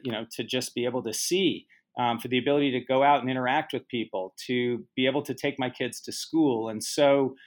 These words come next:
you know, a lot of times I think when we're removed from the activities that we take for granted, suddenly we realize, "Wow, this really is a gift." And for me, you know, it's, it was a, a really <laughs> tough June and July, but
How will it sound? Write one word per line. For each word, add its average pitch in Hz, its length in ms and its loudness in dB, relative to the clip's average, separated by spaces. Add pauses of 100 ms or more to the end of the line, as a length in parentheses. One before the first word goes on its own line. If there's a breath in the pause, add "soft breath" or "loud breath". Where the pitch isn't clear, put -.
(240 soft breath)
you 139 80 -2
know, 131 80 2
a 127 40 2
lot 135 160 4
of 156 80 -2
times 135 300 -2
I 117 80 2
think 135 340 -4 (440)
when 139 240 0
we're 131 220 2
removed 139 760 2
from 139 160 0
the 131 140 4
activities 135 640 2
that 127 120 -2
we 127 140 0
take 131 240 -2
for 120 100 -4
granted, 127 480 0
suddenly 151 380 2
we 107 100 -2
realize, 110 500 0
"Wow, 107 340 2
this 131 200 -6
really 127 300 0
is 113 120 -2
a 98 80 -8
gift." 107 380 -6
And 107 160 -10
for 120 100 -6
me, 123 440 0
you 127 100 -4
know, 104 180 -4
it's, - 220 -8
it 113 140 -6
was 110 180 -8
a, 110 160 -2 (440 soft breath)
a 120 60 -6
really 165 300 4
<laughs> - 0 -
tough 170 360 4
June 160 200 2
and 151 140 2
July, 143 560 2
but 127 200 4